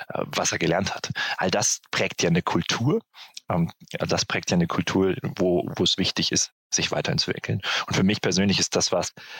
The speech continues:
was ich jetzt in meiner Laufbahn immer gesucht habe und hoffentlich auch immer weiter finden werde. Umfelde, wo Weiterbildung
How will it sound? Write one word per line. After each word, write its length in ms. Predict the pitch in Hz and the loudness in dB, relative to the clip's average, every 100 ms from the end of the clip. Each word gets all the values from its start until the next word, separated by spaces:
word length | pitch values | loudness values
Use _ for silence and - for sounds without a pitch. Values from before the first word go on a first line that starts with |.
| - - - | -18 -12 -2
was 240 | 170 - | 0 0
ich 140 | 175 180 | 0 0
jetzt 260 | - - | 0 -2
in 220 | - - | -2 2
meiner 240 | - 170 - | 4 4 4
Laufbahn 520 | 180 - 180 - 85 - _ _ _ | 2 2 0 0 -2 -14 _ _ _
immer 200 | 123 120 | 0 2
gesucht 440 | 120 - 127 123 - | 2 0 0 0 0
habe 160 | 92 | 0
und 120 | 98 98 | 2 0
hoffentlich 380 | 101 98 90 | 0 2 2
auch 60 | 87 | 2
immer 240 | 98 92 | 2 2
weiter 240 | 85 85 85 | 2 2 0
finden 360 | - 107 - | 2 2 2
werde. 340 | 87 78 92 98 - - - | 2 2 2 0 -2 -6 -4
Umfelde, 720 | - 110 110 107 95 95 95 95 - - - | 2 2 2 2 2 4 2 0 -4 -6 0
wo 320 | 90 90 92 - _ - - _ _ _ _ _ _ | 2 4 2 -2 _ -20 -20 _ _ _ _ _ _
Weiterbildung 960 | 90 92 87 107 87 95 87 87 87 | -4 0 0 0 2 4 4 4 4